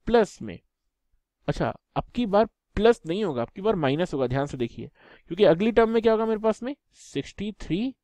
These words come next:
सी वन आएगा, एट की पावर तो मेरे पास में सिक्सटी टू हो जाएगी, कोई दिक्कत नहीं, लेकिन नेक्स्ट टर्म क्या होगी, माइनस वन की पावर वन, तो यहाँ माइनस आएगा। ऐसे ही अगर हम करते जाएंगे, तो जो मेरे पास में सेकंड लास्ट टर्म आएगी, वो होगी सिक्सटी थ्री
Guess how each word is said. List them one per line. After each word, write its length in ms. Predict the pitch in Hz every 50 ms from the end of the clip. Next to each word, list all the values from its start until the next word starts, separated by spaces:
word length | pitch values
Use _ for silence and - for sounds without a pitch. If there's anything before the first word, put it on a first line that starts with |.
| _ _
सी 240 | - - - 190 180
वन 220 | 139 151 165 190
आएगा, 260 | 196 180 180 214 254 - _ _ _ _ _ _ _ -
एट 240 | - 147 175 214 -
की 120 | - 247 240
पावर 320 | - 233 220 208 226 220
तो 120 | 214 226 214
मेरे 180 | 220 220 220
पास 240 | 214 220 220 214 -
में 80 | 226 226
सिक्सटी 300 | - 220 - - - 208
टू 160 | - 233 220
हो 80 | 214 208
जाएगी, 200 | 226 233 226 214
कोई 200 | - - 208 208
दिक्कत 340 | 180 190 - - 196 - 180
नहीं, 120 | 151 127
लेकिन 380 | 123 135 156 - 208 185 147 127
नेक्स्ट 320 | 131 151 175 - - -
टर्म 180 | - 202 202 185
क्या 100 | 190 180
होगी, 140 | 180 214
माइनस 480 | 208 156 123 120 127 143 160 180 165 -
वन 100 | 156 151
की 120 | 147 156 151
पावर 320 | 147 139 127 135 180 185
वन, 260 | 147 123 123 117 113
तो 120 | 101 - 117
यहाँ 120 | 117 123
माइनस 360 | 120 117 117 117 120 120 -
आएगा। 260 | 117 113 104 104 101 131 _ _ _ - - - _ _ -
ऐसे 300 | - 147 180 - - 247
ही 60 | 254
अगर 180 | 240 226 240 240
हम 100 | 240 233
करते 380 | - - 147 139 147 190 190
जाएंगे, 460 | 160 139 127 117 117 110 104 104 170 190 _ _ _ _ _ - - _ _ _ -
तो 100 | 226 240
जो 140 | 233 262
मेरे 360 | 240 190 160 151 147 147 196 214
पास 400 | - - 131 110 107 - - -
में 140 | 107 -
सेकंड 500 | - - - - 196 196 - 247 240 233
लास्ट 260 | 220 208 220 214 - -
टर्म 180 | 220 214 185
आएगी, 220 | 143 139 147 185 185
वो 180 | 165 185 190
होगी 240 | 170 143 151 190 214
सिक्सटी 480 | - - - 170 - - - - 156 135 - _ -
थ्री 320 | - - 127 123 180 240